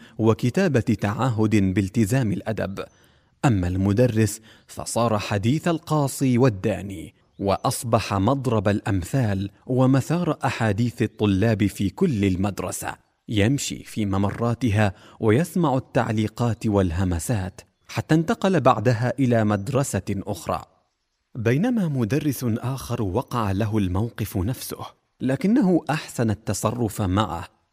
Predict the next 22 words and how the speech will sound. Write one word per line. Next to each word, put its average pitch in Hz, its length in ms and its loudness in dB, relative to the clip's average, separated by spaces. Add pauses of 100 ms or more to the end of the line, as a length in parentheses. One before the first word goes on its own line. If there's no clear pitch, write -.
(120)
دخل 107 380 2
على 98 360 -2
طلابه 104 640 2 (220)
وفاجأهم 127 800 2
بقوله: 104 520 -2 (600)
"أخرج 151 480 2
ورقة 156 560 4
وقلما، 147 580 2 (400)
اختبار 143 460 4
مفاجئ." 123 580 2 (640)
وكان 170 500 2
من 156 180 4
بينهم 135 480 4
طالب 123 680 2
كذلك 107 540 2
الطالب، 95 640 -6 (320)
صاح: 117 500 -2 (460)
"يا 247 260 4
أستاذ، 147 460 0 (200)
ليس 262 280 4
على 165 320 4
كيفك." 139 580 0